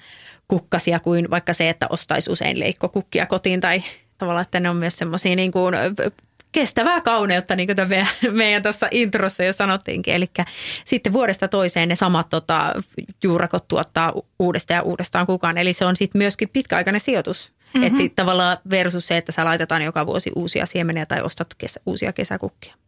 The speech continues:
Speaker 2: Mm, ja on myös siis perennoja, joita voi syödä. Mä aina tykkään puhua myös näiden syötävien kukkien puolesta, niin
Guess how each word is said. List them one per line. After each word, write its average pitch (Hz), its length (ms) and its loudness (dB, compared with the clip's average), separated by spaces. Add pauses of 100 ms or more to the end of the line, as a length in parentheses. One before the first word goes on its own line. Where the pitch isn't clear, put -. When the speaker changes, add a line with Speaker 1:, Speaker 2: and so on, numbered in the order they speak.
(180)
Speaker 2:
Mm, 269 260 2 (120)
ja - 200 0
on 370 220 2
myös 202 260 -4
siis 247 160 -2
perennoja, 330 480 0
joita 285 240 0
voi 330 220 2
syödä. - 400 2 (180)
Mä 226 180 2 (180)
aina 196 240 2 (440)
tykkään 190 340 0
puhua 185 300 0
myös 180 220 -4
näiden 190 200 0
syötävien 208 480 0
kukkien 330 400 0
puolesta, 330 540 0
niin 254 160 2